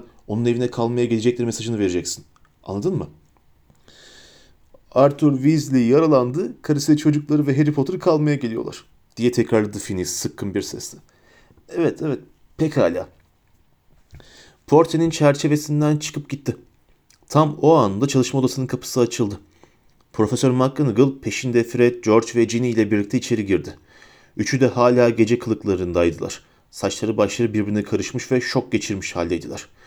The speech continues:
Korkmuş görünen Ginny, "Harry, neler oluyor?" diye sordu.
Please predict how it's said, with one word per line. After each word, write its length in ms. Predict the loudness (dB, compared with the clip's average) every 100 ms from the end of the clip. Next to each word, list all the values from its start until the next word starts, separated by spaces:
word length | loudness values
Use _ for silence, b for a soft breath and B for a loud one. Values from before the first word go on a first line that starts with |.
| b b b b
Korkmuş 360 | 0 0 0 0
görünen 340 | 0 2 0
Ginny, 280 | 0 0 -2 b b b b b 2
"Harry, 180 | 2 4
neler 220 | 4 4
oluyor?" 480 | 4 6 6 4 -2 _ 0
diye 160 | 0
sordu. 440 | 2 0 0 0